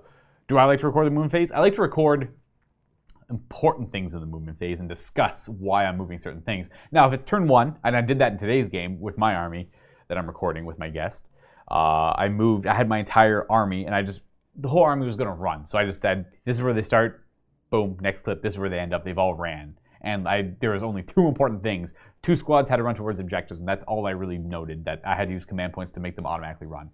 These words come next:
Um, I often do that for my first turn. A lot of movement afterwards, after that turn, is usually pretty critical. But it's hard to gauge where it's like, I guess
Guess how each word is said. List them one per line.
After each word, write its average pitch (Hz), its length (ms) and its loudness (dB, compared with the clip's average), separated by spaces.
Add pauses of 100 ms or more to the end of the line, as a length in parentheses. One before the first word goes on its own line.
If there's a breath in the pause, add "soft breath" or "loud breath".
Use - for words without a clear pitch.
(540 soft breath)
Um, 95 640 0 (500 loud breath)
I 131 180 4
often 123 340 6
do 127 80 0
that 120 160 6
for - 60 -6
my 98 140 0
first 127 360 0
turn. 143 320 0 (220)
A 113 60 0
lot 143 220 8
of 185 60 4
movement 151 280 2
afterwards, 151 760 -2 (100)
after 117 240 2
that 131 160 4
turn, 131 220 0
is 101 160 -6
usually 127 260 -4
pretty 120 280 -2
critical. 90 560 -2 (200 soft breath)
But 147 100 6
it's 143 120 4
hard 175 220 8
to 185 80 2
gauge 135 500 4 (280 soft breath)
where 120 600 4
it's 110 220 -2
like, 101 340 0 (400 soft breath)
I 131 100 4
guess 147 280 4